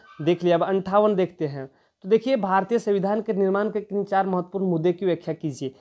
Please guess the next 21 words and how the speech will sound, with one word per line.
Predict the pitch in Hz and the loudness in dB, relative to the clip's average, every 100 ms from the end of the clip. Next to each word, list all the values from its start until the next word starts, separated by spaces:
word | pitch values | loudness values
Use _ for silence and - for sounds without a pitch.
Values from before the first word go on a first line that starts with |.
| _ _ | _ _
तो | 202 | 0
ये | 220 | 2
क्वेश्चन | 247 220 208 233 220 | 4 2 2 0 2
आपका | 202 202 220 | 0 2 -2
सेट | - - 202 196 208 | -2 2 6 6 2
नंबर | 202 190 175 170 190 214 220 _ _ 147 | 0 2 4 4 4 2 -4 _ _ -4
वन | 151 196 | 0 2
में | 214 214 | 2 -2
पूछा | 214 175 165 170 | -4 -8 -6 -6
गया | 147 139 | -2 -2
था, | 131 127 | -4 -16
ठीक | - 214 254 | -14 -10 -6
है। | 214 _ _ | -6 _ _
सेट | _ - 202 208 | _ 4 4 4
नंबर | 208 202 190 | -2 2 4
वन | 196 220 233 - _ 160 | 4 2 -2 -10 _ -4
जो | 170 | 2
आपका | 185 180 - 196 | 2 2 0 2
लास्ट | 190 170 170 220 - | 4 4 4 0 -2
पार्ट | - 190 175 - | 0 2 2 0
है, | 190 233 262 | -2 0 -2